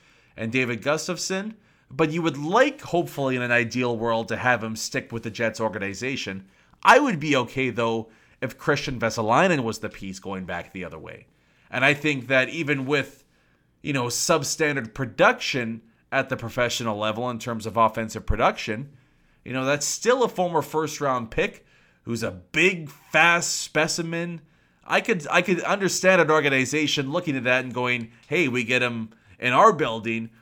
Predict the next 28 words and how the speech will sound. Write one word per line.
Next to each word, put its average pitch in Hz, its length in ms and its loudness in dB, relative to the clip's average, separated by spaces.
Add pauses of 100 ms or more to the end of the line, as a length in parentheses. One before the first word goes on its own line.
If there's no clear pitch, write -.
(160)
we 160 160 2
can 143 140 0
find 131 260 2
a 120 40 0
way 117 120 0
to 113 120 0
make 107 240 -4
that 104 220 0
work." 104 360 -6 (280)
To 165 100 -4
me, 240 240 -2
that 202 180 6
might 175 480 -4
be 190 140 -2
the 151 160 2
more 151 340 0
ideal 131 580 -2
trade. 175 500 -4 (480)
I 139 120 -6
mean, 143 280 -6
I'm 175 240 0
kind 175 280 -2
of 135 240 -4
out 151 260 2
on 139 220 -2
the, 135 300 0
the 131 120 -2
Vesalainen 127 840 -4